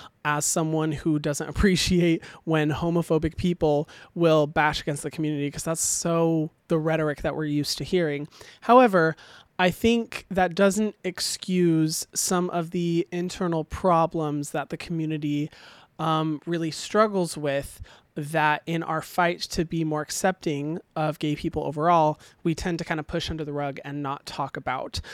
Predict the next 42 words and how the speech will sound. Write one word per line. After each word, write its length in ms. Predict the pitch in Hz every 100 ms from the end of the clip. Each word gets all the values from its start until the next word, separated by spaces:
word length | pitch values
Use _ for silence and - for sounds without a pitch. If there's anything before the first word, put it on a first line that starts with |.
| - -
And 200 | 190 208
this 120 | -
is 80 | 311
something 280 | 320 302 240
that 120 | 180
applies 320 | 175 175 170
not 160 | 160 151
only 240 | 160 156
to, 460 | - 170 160 156 151 _ _ _ _ _ - -
you 100 | 190
know, 120 | 170
people 220 | - 180
within 200 | 170 160
the 60 | 156
gay 160 | 147
community, 400 | 147 151 160 180
but 120 | 185 160
al-, 200 | 185 -
also 260 | 185 185 -
allies 420 | - 147 151 151
as 160 | 139 147
well. 400 | 135 139 165 190 - - -
Um, 140 | 175
I 120 | 175 214
am 180 | 190
not 200 | 180 233
referring 380 | 226 208 185 170
to 80 | 160
people 280 | 165 160 165
who 140 | 160
are 120 | 151 143
homophobic, 800 | 160 156 - 151 143 147 - -
who 400 | - 170 151 151
are, 460 | 156 147 147 147 147 - - - -
you 140 | 175
know, 380 | 156 143 135 143 147 -
<laughs> 200 | - -
hating 380 | 180 175 202
against 480 | 190 - 180 165 -
gay 200 | 147 143
people. 380 | 156 156 170 165
Like, 260 | 156 143